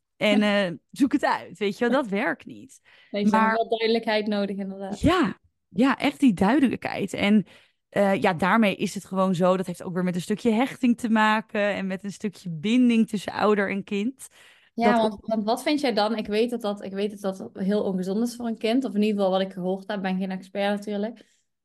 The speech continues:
Speaker 2: Maar dat, eh, ja, kijk, je kunt natuurlijk niet altijd, denk ik, altijd naar je baby toe als die altijd huilt 's nachts. Maar om hem altijd maar te laten huilen, zeg maar. Je hebt ook ouders die dat doen, zeg maar. Wat vind je daarvan?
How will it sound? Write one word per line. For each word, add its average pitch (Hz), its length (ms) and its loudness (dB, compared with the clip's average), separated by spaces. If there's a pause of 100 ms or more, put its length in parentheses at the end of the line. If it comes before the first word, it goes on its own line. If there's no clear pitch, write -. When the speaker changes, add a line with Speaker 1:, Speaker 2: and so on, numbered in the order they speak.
Speaker 2:
Maar 202 160 -4
dat, 208 280 0
eh, - 160 -8
ja, 202 280 -4
kijk, 220 200 -4
je 240 100 -4
kunt 269 180 2
natuurlijk 254 400 0
niet 262 260 0
altijd, 220 760 0
denk 254 220 -4
ik, 247 200 -4
altijd 240 440 -4
naar 220 120 -6
je 220 100 -6
baby 208 260 -4
toe 208 160 -8
als 208 140 -8
die - 120 -10
altijd 208 260 -2
huilt 208 280 -2
's - 80 -14
nachts. 220 300 -6
Maar 196 360 -4 (540)
om 226 100 -2
hem 226 120 0
altijd 254 320 2
maar 220 160 2
te 226 80 -4
laten 214 300 0
huilen, 220 440 2
zeg 277 180 -8
maar. 269 360 -4
Je 233 80 -4
hebt 214 160 -2
ook 220 80 -4
ouders 214 280 -4
die 220 120 -8
dat 214 200 -4
doen, 185 240 -4
zeg 180 200 -10
maar. - 120 -12
Wat 208 160 -12
vind 214 200 -4
je 214 80 -6
daarvan? 196 580 -2